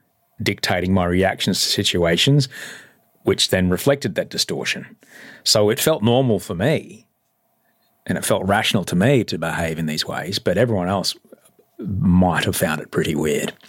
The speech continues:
because I'm reacting in, in, in anger or fear or to the same thing. But, yeah.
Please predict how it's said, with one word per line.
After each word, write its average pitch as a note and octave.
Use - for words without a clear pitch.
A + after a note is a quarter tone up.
because -
I'm D#2+
reacting D2
in, D2+
in, -
in -
anger F2+
or D2+
fear E2
or E2
to -
the -
same -
thing. -
But, -
yeah. -